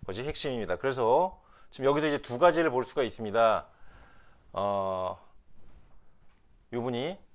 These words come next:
자연적인 음식을 먹어야 된다는 거, 그리고 식사일기를 작성해야 된다는 거, 이렇게 적으니까 내가 먹고 아파진 것을 알 수가 있어요. 여기 보시면 십 번,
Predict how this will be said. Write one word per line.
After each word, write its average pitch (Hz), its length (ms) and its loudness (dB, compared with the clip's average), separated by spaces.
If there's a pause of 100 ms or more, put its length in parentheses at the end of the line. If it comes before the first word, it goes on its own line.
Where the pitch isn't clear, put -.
자연적인 175 600 6
음식을 143 300 0
먹어야 113 200 2
된다는 104 360 0
거, 107 380 2 (140)
그리고 107 80 -10
식사일기를 165 560 2
작성해야 127 380 -4
된다는 101 220 -4
거, 104 80 0
이렇게 123 140 -4
적으니까 139 640 2 (180)
내가 127 220 4
먹고 131 320 4
아파진 139 380 4
것을 127 200 0
알 95 120 2
수가 110 240 -4
있어요. 101 480 0 (120)
여기 147 120 2
보시면 143 260 0
십 - 240 8
번, 165 280 6